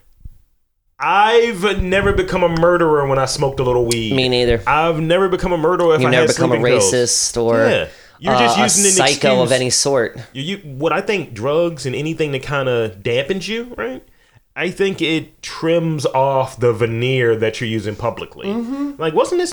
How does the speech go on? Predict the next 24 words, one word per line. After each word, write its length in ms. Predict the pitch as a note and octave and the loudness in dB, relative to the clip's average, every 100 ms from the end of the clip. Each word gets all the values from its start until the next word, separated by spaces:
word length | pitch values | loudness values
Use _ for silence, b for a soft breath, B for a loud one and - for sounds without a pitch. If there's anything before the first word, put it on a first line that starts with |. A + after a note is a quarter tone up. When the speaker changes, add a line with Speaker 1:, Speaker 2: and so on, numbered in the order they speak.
| - | -6
Speaker 1:
same 300 | F#3+ G3 G3 | -4 -2 0
broad 440 | E3 F3+ F#3+ F#3+ - | 0 2 0 -2 -2
in 380 | E3+ E3+ E3+ E3 | -2 -2 -4 -6
some 160 | E3 | -8
fucking, 540 | D#3 E3 D#3+ E3 D#3 D3+ | -2 -2 0 -2 -2 -4
uh, 560 | - C#3 D3 C3+ C3+ | -2 -2 0 0 0
Hitler 260 | B2+ E3 E3+ | 0 -2 -2
regalia, 540 | D#3+ C3+ D3+ E3 F3 | 0 0 2 2 2
like, 400 | D#3+ D3+ D3 G#2 - | 2 2 0 -4 -12
recently? 520 | A#2+ G2+ C3+ G3 - | -8 -6 -4 -2 0
Speaker 2:
Something 360 | F3+ A2 - A#2+ | 0 0 0 2
Speaker 1:
For 60 | A2 | 0
Speaker 2:
like 200 | G#2+ - | 0 0
that. 280 | A2 A#2 | -2 0
Speaker 1:
Further, 400 | A3+ E4 F#4 A#2 | 0 2 2 2
and 120 | A2 B2 | 2 0
I 80 | C3 | 0
think 100 | E3 | 0
it 40 | |
was 80 | B2 | -2
for 140 | - A2 | -2 -2
a 40 | |
Jewish 280 | G#2+ A#2+ G#2+ | -2 -4 -2
magazine, 480 | G#2 G2+ F#2+ G2+ | -4 -4 -6 -8